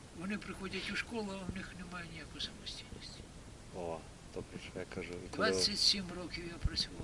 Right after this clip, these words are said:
Speaker 1: у школі і займався вихованням. В державі не потрібно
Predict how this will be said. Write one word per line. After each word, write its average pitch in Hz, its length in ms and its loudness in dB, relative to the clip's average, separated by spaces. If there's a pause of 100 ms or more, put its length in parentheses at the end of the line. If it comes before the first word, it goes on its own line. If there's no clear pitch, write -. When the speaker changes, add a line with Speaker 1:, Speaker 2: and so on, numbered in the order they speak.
(100)
Speaker 1:
у - 40 -6
школі - 340 -6
і - 200 -4 (560)
займався - 480 0
вихованням. - 520 -8 (500)
В - 40 -10
державі 185 500 2
не 185 80 -2
потрібно 156 520 -4